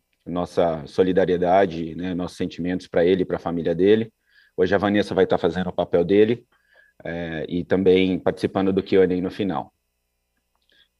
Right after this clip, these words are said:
Bom, em dois mil e dezenove, depois de concluir o mais bem-sucedido processo de transformação, eh, digital de uma empresa brasileira, a gente iniciou um novo ciclo estratégico, baseado na construção do marketplace multicanal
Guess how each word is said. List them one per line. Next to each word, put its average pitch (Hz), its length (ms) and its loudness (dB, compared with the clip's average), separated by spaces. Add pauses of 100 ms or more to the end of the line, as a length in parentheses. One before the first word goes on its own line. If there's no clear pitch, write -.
(200)
Bom, 104 240 4
em 110 80 4
dois 113 160 6
mil 135 120 6
e - 20 4
dezenove, 131 760 4
depois 110 340 0
de - 40 -14
concluir 113 640 2
o 104 120 -6
mais 107 320 2
bem-sucedido 104 1080 -2
processo 104 480 2
de 95 140 -6
transformação, 107 840 -4 (720)
eh, 87 580 -4
digital 104 460 2
de 104 80 0
uma 107 100 0
empresa 104 380 0
brasileira, 98 640 0 (400)
a 101 100 -4
gente 117 220 -4
iniciou 127 380 0
um 123 40 2
novo 127 240 2
ciclo 123 300 -6
estratégico, 104 720 0 (720)
baseado 113 540 4
na 123 100 0
construção 131 640 -2
do 139 80 2
marketplace 117 580 -2
multicanal 107 760 2